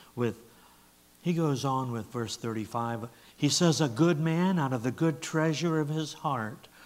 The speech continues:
will bring forth good things." A good man, good things, good fruit. He's been talking about trees and fruit. And so I had to do this again just to remind you,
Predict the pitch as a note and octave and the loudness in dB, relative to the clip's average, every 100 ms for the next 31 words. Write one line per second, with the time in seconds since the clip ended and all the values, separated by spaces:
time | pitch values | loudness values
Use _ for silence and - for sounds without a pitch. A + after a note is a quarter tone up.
0 | - - B2 G#2 C#3 D#3 D#3+ D3 D3 A#2+ | -14 -4 -4 -2 -2 0 -2 -2 -2 0
1 | A2+ A2+ - - - A#2 G2 D3 C#3 A#2+ | -2 -6 -18 -20 -16 -14 -2 2 2 0
2 | G#2+ G#2+ - - - - A2+ G#2+ F2 F#2 | -4 -10 -20 -20 -20 -10 -8 -6 -10 -18
3 | - - - - - - B2 F3+ F3+ B2+ | -20 -20 -20 -20 -20 -10 0 4 4 0
4 | B2 G#2 F#2 - - - F3+ F3+ C3 - | -4 -4 -8 -16 -20 -2 4 4 2 -6
5 | - C#3 C3 A2 G2+ - - - F3+ E3 | -4 -2 -2 -4 -8 -10 -16 2 4 4
6 | - C3 A2+ G#2+ C3+ B2 D3+ D#3 D3 D#3+ | 0 -2 -2 -4 -6 -6 -4 -4 -4 -4
7 | D3 D3+ D#3+ - E3+ E3+ C#3 A2+ A#2+ A#2 | -2 -2 -4 -4 0 2 0 -2 -8 -4
8 | F3+ E3 B2 - - - - C#3 C3 E3 | 0 0 -2 -6 -12 -12 -10 -8 -2 0
9 | D3 C#3+ - F3+ F#3+ F3 A#3+ C#3+ A#2 C3+ | 0 -4 -2 2 2 2 0 -2 0 2
10 | D3+ A#2+ G2+ A2+ F#2 C3+ A2 G2 D#3+ - | 2 2 -4 -8 -4 -4 -4 -6 -8 -6
11 | E3 D3 C#3 C#3 D#3 E3+ D3+ A#2+ A2 | -4 -2 -2 -2 -2 -2 -2 -4 -8